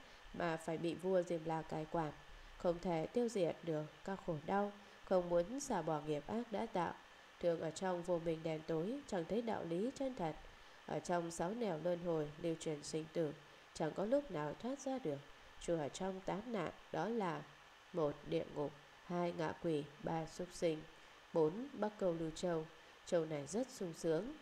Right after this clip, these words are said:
nhưng chẳng thấy Phật, chẳng nghe Pháp, chẳng gặp Tăng. Năm, trời Trường Thọ, tầng trời thứ ba mươi thuộc sắc giới. Sáu, đùi điếc cầm. Bảy, thế trí biện thông. Tám, trước Phật,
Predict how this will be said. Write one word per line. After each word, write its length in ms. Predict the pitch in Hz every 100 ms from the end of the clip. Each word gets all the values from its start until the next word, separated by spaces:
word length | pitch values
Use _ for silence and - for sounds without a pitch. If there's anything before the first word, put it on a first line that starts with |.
| -
nhưng 220 | 269 269
chẳng 180 | 220 165 156
thấy 140 | 220
Phật, 260 | 254 170 143 - -
chẳng 160 | 160 143 156
nghe 120 | 208
Pháp, 260 | - 254 302 -
chẳng 180 | 175 143
gặp 120 | 147 143
Tăng. 200 | - 180 170 - - - - -
Năm, 280 | 175 165 160
trời 160 | 156
Trường 260 | 139 156 143
Thọ, 220 | 170 165 - - - - -
tầng 160 | 160 147
trời 220 | 160 147
thứ 420 | 151 160 180 262 285 -
ba 180 | 180 160
mươi 340 | 156 160 156 151 -
thuộc 100 | 147 -
sắc 200 | - 170 170
giới. 280 | 160 170 262 - - - - - - - - - - - - - -
Sáu, 440 | - - 165 180 269 311 - - -
đùi 220 | 175 170
điếc 220 | 165 220 226
cầm. 180 | 190 180 175 - -
Bảy, 280 | 180 160 147 -
thế 160 | 185 190
trí 340 | 190 208 311 302
biện 180 | 180 -
thông. 260 | - 233 233 - - - -
Tám, 320 | 170 170 226 -
trước 180 | - 220 -
Phật, 140 | 175